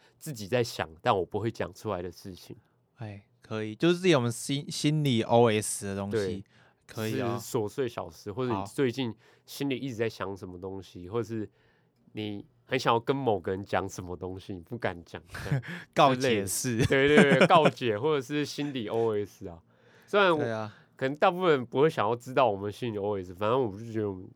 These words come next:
Speaker 1: 当一种聊天嘛。
Speaker 2: 对啊，对啊。其实我觉得
Speaker 1: 搞不好未来也许会像呱吉一样嘛，很多人都跟他告解，你知道吗？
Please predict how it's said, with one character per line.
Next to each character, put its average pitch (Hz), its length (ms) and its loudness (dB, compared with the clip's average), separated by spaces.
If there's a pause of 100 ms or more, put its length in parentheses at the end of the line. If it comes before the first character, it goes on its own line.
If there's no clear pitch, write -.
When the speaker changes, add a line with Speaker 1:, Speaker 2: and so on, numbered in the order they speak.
(320)
Speaker 1:
当 131 180 2
一 131 40 0
种 107 200 -2
聊 87 220 -4
天 98 200 -8
嘛。 87 220 -14 (100)
Speaker 2:
对 107 140 0
啊， 98 180 2
对 101 140 -2
啊。 98 240 -4 (160)
其 147 140 2
实 208 80 6
我 190 120 8
觉 151 80 6
得 147 280 6
Speaker 1:
搞 127 140 6
不 156 100 6
好 170 80 10
未 160 220 6
来 120 360 6 (1040)
也 131 180 0
许 110 560 -2 (100)
会 156 180 2
像 120 440 2 (140)
呱 131 240 6
吉 113 180 -8
一 95 120 -6
样 104 180 0
嘛， 85 300 -8
很 120 160 -4
多 147 140 2
人 135 60 2
都 135 120 2
跟 139 120 2
他 139 120 2
告 123 280 4
解， 98 280 -6
你 87 100 -10
知 92 60 -8
道 101 180 -4
吗？ - 80 -12